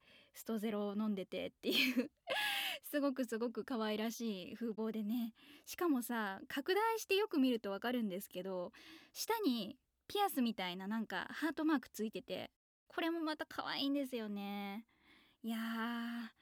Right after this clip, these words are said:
あのー、私普段結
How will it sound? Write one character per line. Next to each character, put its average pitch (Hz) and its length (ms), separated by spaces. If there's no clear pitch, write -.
あ 220 140
の 220 600
ー、 - 40
私 320 480
普 359 160
段 262 240
結 285 220